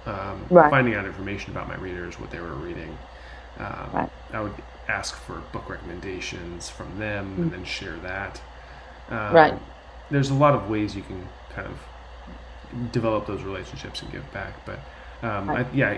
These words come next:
Speaker 1: actually sharing stuff from your personal life is, is probably what they want the most
Speaker 2: Mm-hmm.
Speaker 1: in getting to know you.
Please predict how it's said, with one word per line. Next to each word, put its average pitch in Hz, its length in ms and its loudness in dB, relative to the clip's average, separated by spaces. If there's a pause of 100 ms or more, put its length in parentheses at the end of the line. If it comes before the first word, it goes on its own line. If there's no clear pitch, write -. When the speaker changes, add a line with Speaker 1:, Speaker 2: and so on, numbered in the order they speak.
Speaker 1:
actually 135 300 4
sharing 127 320 4
stuff - 180 -2
from - 80 -4
your 101 80 -2
personal 113 320 -2
life 98 80 -4
is, 95 120 -6 (120)
is 107 240 -2 (400)
probably 170 240 6
what 135 240 0
they 107 80 0
want 104 320 0
the 92 80 -6
most 95 640 -4 (380)
Speaker 2:
Mm-hmm. 175 140 6 (120)
Speaker 1:
in 170 300 8
getting 107 240 2
to 110 80 -2
know 156 200 4
you. 90 200 2